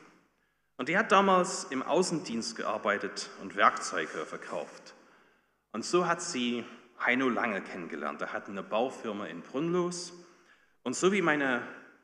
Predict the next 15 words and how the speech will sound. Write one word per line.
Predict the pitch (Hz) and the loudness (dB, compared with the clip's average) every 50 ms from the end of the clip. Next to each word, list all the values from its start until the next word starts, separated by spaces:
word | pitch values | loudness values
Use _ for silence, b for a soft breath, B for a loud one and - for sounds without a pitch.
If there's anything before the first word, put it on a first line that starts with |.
| _ _ _ | _ _ _
Schwägerin | - - - 135 143 151 139 127 120 127 120 | -6 0 4 4 4 4 4 0 0 0 -2
Sabine | - - 104 - 117 127 123 - | -2 -2 -4 -4 -4 -4 -4 -2
ist, | - 101 - - - | -2 -2 -4 -4 -4
quatscht | - - 117 - - - - | 0 0 0 0 0 -4 -6
sie | - 110 - | -6 -6 -4
alle | - 110 95 - - | -2 -2 -2 0 2
an | 98 135 190 208 - | 2 4 4 2 2
und | - 139 120 - 117 | -2 -4 -4 -2 0
irgendwann | 143 143 156 139 135 127 120 113 | 0 0 0 0 0 0 0 0
haben | 127 127 | -4 -4
sie | 120 - | -4 -4
ein | 120 110 | -4 -4
bisschen | 123 123 - - 123 107 | -4 -4 -4 -4 -6 -6
tiefergründig | - - 147 175 170 139 113 - - 90 85 85 82 82 - | -8 -6 -8 -8 -8 -8 -10 -8 -8 -10 -8 -8 -10 -10 -10
geredet | - 87 82 92 98 113 160 165 - | -10 -10 -8 -8 -6 -6 -6 -6 -6